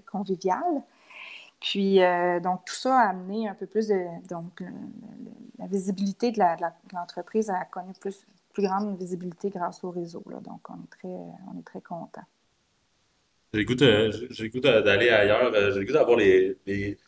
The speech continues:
Speaker 2: les confessions, euh, d'une, d'une maman, euh, c'est, bon, on peut dire que t'es pas mal entrepreneur, là. Tu, tu, tu t'occupes de pas mal de,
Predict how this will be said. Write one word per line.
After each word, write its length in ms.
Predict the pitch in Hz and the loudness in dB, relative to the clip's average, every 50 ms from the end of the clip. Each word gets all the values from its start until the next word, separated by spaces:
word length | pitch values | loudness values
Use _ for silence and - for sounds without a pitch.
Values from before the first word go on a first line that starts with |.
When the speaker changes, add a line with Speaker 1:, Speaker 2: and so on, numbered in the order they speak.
| _ | _
Speaker 2:
les 220 | - 101 101 101 98 | -6 -6 -4 -4 -6
confessions, 720 | - - 104 101 - 110 101 - - - 113 120 123 120 113 | -4 -6 -4 -2 0 0 -2 -2 -2 -2 -2 0 0 2 2
euh, 240 | 107 101 98 98 | 4 4 4 2
d'une, 440 | 95 - 98 98 98 98 98 95 92 | 2 0 -2 -2 0 0 2 0 0
d'une 200 | 92 98 95 95 | 0 -2 -2 -2
maman, 240 | 95 95 95 104 113 | -2 -4 -4 -4 -4
euh, 380 | 113 110 107 98 95 92 92 92 | -6 -6 -6 -6 -4 -4 -6 -6
c'est, 420 | - - - - - - - - _ _ _ _ _ _ _ - - - | -8 -12 -14 -14 -16 -16 -20 -20 _ _ _ _ _ _ _ -14 -6 0
bon, 240 | 131 131 123 127 127 | 2 2 4 2 2
on 60 | 123 | 0
peut 80 | 127 151 | -2 -2
dire 160 | - 120 110 | -2 -4 -4
que 60 | - | -4
t'es 100 | - 98 | -4 -4
pas 100 | - 90 | -4 -2
mal 120 | 90 90 | -2 -2
entrepreneur, 540 | 87 87 - - 98 85 - 85 85 95 120 | -2 -2 -4 -6 -6 -6 -4 -4 -4 -4 -2
là. 140 | 127 127 120 | -4 -4 -4
Tu, 180 | 123 - 98 87 | -2 -2 -2 -2
tu, 200 | - - 85 - | -2 -4 -8 -8
tu 100 | - - | -6 -4
t'occupes 300 | - 85 - 107 101 92 | -4 -4 -2 -4 -4 -4
de 80 | 85 | -2
pas 140 | 82 87 82 | -2 -2 -2
mal 200 | 85 87 92 92 | -2 -2 -2 -2
de, 240 | 85 80 76 76 | -2 -4 -6 -6